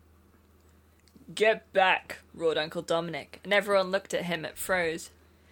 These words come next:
Tanya took a step back from Felix as instructed,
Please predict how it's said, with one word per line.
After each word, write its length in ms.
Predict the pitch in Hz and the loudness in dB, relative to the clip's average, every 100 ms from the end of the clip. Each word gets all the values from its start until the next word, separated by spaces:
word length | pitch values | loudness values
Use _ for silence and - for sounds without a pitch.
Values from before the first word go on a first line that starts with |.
| - - - | -20 -20 -10
Tanya 280 | - 277 294 | 0 2 2
took 180 | 294 269 | -2 -2
a 20 | |
step 300 | - 240 - | 2 2 2
back 180 | 208 - | -2 -2
from 140 | 180 | -8
Felix 440 | 180 220 175 - | -4 -4 -4 -4
as 160 | 170 175 | -6 -6
instructed, 600 | 170 - 185 - - - | -8 -6 -6 -6 -10 -8